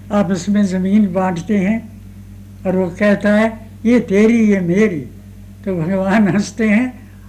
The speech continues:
"अरे भाई, कहाँ तेरी, कहाँ इसकी? ना इसकी, ना उसकी, वो तो मेरी।" कब को कुमरी में है झगड़ा कि चमन किसका है, कल बता देगी खजाने के वतन किसका।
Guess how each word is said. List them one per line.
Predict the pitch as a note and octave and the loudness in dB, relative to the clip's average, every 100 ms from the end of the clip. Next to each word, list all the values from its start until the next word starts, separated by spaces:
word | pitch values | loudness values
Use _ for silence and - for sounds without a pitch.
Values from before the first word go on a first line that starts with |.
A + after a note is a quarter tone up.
| G#3 | -2
"अरे | G#3+ A3 | 0 2
भाई, | F3+ G3+ A3 | 0 0 0
कहाँ | A3 G#3 F#3 A#3 | 0 -2 -2 0
तेरी, | A3+ A3 G#3 G3+ | 0 2 2 0
कहाँ | F3 F#3+ G3+ | -2 -2 -2
इसकी? | F3+ - F#3+ E3+ - - - - - - - | -4 -4 -6 -6 -10 -20 -20 -20 -20 -20 -6
ना | F3+ | 0
इसकी, | G3 - - B3 | 0 -2 -2 0
ना | A3+ A3 | 0 0
उसकी, | G#3 G#3 A3+ A3 | -2 -4 -6 -4
वो | G#3 | -4
तो | G3+ G3 | -6 -8
मेरी।" | F3 F3 F3 E3+ - - - - - - - - - - - - - - - G#3+ | -6 -8 -10 -12 -16 -20 -20 -20 -20 -20 -20 -20 -20 -20 -20 -20 -20 -20 -8 -4
कब | F#3+ - | -4 -4
को | F#3 | -4
कुमरी | F#3 F3+ E3+ E3 | -4 -2 0 0
में | D#3 D#3 | -2 -4
है | C#3+ E3 | -4 -4
झगड़ा | A#2 D3+ E3 D#3 A#2+ - - - - | -4 -2 -2 -2 -6 -12 -20 -20 -6
कि | G3+ | -6
चमन | G3 F#3 F3+ G3 F3+ D3+ - | -4 -2 0 0 -2 -6 -6
किसका | G#3 - - F#3+ E3 | -6 -6 -8 -6 -4
है, | C3+ F#3 D3 C3+ - - - - | -4 -6 -6 -10 -18 -20 -20 -6
कल | D4+ D4 | -2 -2
बता | A3 G3+ G3 F#3 | -2 -2 -2 -2
देगी | F3 E3 E3 | -2 -4 -6
खजाने | C#3+ F3+ E3+ E3 D3 E3 | -6 -6 -4 -4 -4 -6
के | D#3+ | -8
वतन | C#3+ D3+ E3+ | -12 -10 -10
किसका। | D3 E3 D#3+ - - | -10 -12 -14 -16 -18